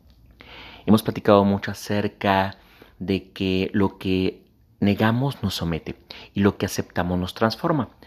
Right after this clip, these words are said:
Lo que niegas te somete, te entierra y persiste porque te estás resistiendo. Pero lo que aceptamos nos transforma, dijera Carl Gustav Jung. Entonces aquí lo importante es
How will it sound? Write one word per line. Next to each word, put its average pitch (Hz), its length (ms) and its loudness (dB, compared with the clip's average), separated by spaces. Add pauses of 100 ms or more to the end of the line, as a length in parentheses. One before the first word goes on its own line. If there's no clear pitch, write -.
(160)
Lo 90 160 -4
que 90 120 0
niegas 120 760 0
te - 100 -6
somete, 92 440 -4
te - 100 -8
entierra 151 640 4 (720)
y 98 140 0
persiste - 920 -2 (420)
porque - 240 -8
te - 100 -8
estás - 460 -2
resistiendo. 85 880 -4 (720)
Pero 95 160 4
lo 95 220 2
que 117 80 2
aceptamos 90 960 0
nos 87 220 -6
transforma, 85 800 -6 (180)
dijera 85 480 -6
Carl 80 240 -8
Gustav 69 300 -12 (100)
Jung. 117 280 2 (880)
Entonces 98 260 -6
aquí 120 160 -2
lo 123 60 2
importante 107 840 0
es 92 560 -2